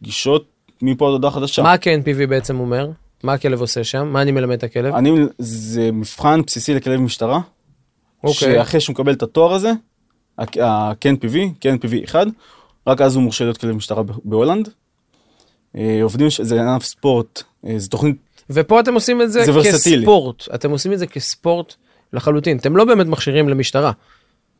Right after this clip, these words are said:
Speaker 1: לא, אבל כן יש כלבים מהגידול של הגנטיקות שלנו, גם פה בארץ, שכן הלכו לעבודות ביטחון.
Speaker 2: הבנתי.
Speaker 1: אה,
Speaker 2: מה זה אבל עבודת משטרה? מה הכלב אמור ללמוד ולעשות?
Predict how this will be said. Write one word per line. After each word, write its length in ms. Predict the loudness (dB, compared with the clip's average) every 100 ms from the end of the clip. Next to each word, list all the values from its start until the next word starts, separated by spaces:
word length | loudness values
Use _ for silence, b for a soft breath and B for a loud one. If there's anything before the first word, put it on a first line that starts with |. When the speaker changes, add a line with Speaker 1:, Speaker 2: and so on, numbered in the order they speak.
| _ 0
Speaker 1:
לא, 420 | 4 6 6 6
אבל 180 | 4 0 -6 -4
כן 280 | 2 4 4
יש 120 | 0
כלבים 500 | -2 -2 0 2 2
מהגידול 680 | 2 0 0 4 6 4 2
של 220 | -2 -2 0
הגנטיקות 880 | -2 -4 -10 -14 -4 -2 0 -2 -2
שלנו, 340 | 0 2 2
גם 140 | 2
פה 100 | 2
בארץ, 300 | 2 2 0 b b b -10
שכן 220 | -4 0
הלכו 240 | 0 0 0
לעבודות 340 | 0 -2 -6
ביטחון. 320 | -6 -6 -8 -10 -14 _ -8
Speaker 2:
הבנתי. 320 | -4 -4 -4 -12 -18 _ _ b b b b -10
Speaker 1:
אה, 60 | -4 -2 0 0 0 2
Speaker 2:
מה 120 | 4
זה 120 | 4
אבל 160 | 4 4
עבודת 320 | 2 0 -2
משטרה? 380 | -4 -4 -2 -4 -4 -2
מה 80 | 0
הכלב 360 | 0 0 -2 -2
אמור 300 | 0 4 4
ללמוד 420 | 2 0 0 0
ולעשות? 460 | 0 0 0 -2